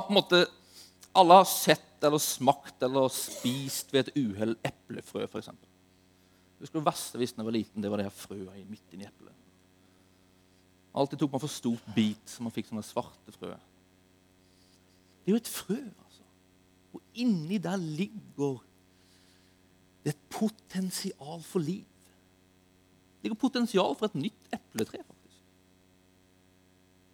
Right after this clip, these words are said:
Det ligger et enormt potensial i det lille frøet. Jeg tenkte på det her når vi, når vi fikk, eh, Signe Emilia nå, så her. Altså, tenk for et under det der, altså. Det som bare begynner med et sånt lite, lite frø,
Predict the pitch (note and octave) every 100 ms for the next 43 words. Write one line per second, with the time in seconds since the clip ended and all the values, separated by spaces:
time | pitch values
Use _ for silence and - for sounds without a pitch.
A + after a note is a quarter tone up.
0 | _ A3+ A#3+ B3+ - A#3+ D#3 D3+ A4+ C#4+
1 | - - D#3 D#3 C#3 - C#3 C#3 B2+ A2
2 | - G2+ - _ _ _ _ _ _ _
3 | - F4+ A#3+ - A3 F#3+ F3 F3 F3 F3
4 | - E3+ E3 F3 D#3 - D#3 C3+ - -
5 | - - - C3 F#3 C#3+ C#3 A#2+ G#2+ A2+
6 | A#2 G#2 G2+ G2+ G2 - _ _ F2+ G2
7 | - _ _ - B3 D#4+ - - - F#3
8 | F#4 A#3 B2 G#2+ G2+ - - - _ _
9 | _ _ _ _ _ A#3 A#3+ A#3 G#3+ A3
10 | A3 B3 A#3+ B3 A3+ A3 G#3 A3 C#4 C4
11 | F#3+ E3+ - A3 A#3 B3 A3 - - G#3
12 | - - D#3+ B2+ A3